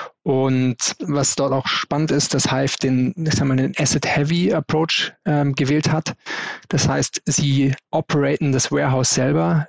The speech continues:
ähm, in der Fulfillment. Und das ist ein Modell, was man aus den U S A zum Beispiel von Shipbob kennt.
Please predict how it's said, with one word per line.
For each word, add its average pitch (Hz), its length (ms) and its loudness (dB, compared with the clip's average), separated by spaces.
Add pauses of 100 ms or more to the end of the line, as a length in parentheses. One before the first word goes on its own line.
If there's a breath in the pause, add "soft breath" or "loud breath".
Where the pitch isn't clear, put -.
ähm, 139 760 2
in 147 140 2
der 131 80 2
Fulfillment. 156 640 0 (680 loud breath)
Und 135 500 2
das 135 100 2
ist - 60 -2
ein 139 60 2
Modell, 131 340 2
was 131 160 0
man 135 100 0
aus 135 160 0
den 156 120 0
U 151 100 2
S - 140 -2
A 139 180 0
zum 135 140 0
Beispiel - 260 0
von 123 100 0
Shipbob - 460 -2
kennt. 147 420 0